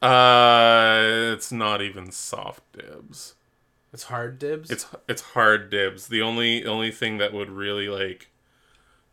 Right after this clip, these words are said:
Speaker 1: kill it
Speaker 2: Is
Speaker 1: is
Speaker 2: if the
Speaker 1: if
Speaker 2: price is
Speaker 1: the
Speaker 2: too
Speaker 1: dude
Speaker 2: crazy?
Speaker 1: Uh,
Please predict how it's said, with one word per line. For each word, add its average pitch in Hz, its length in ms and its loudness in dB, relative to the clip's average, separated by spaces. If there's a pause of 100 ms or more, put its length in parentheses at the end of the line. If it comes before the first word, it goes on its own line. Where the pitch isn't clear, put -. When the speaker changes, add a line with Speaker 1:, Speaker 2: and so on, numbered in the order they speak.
Speaker 1:
kill 107 320 -4
it 131 180 4
Speaker 2:
Is 113 100 -14
Speaker 1:
is - 20 -14
Speaker 2:
if 117 100 -12
the 107 140 -4
Speaker 1:
if 98 120 -8
Speaker 2:
price 101 300 -4
is - 80 -14
Speaker 1:
the 104 80 -2
Speaker 2:
too 117 80 -14
Speaker 1:
dude 101 300 -8
Speaker 2:
crazy? 156 200 -16 (1200)
Speaker 1:
Uh, 120 760 2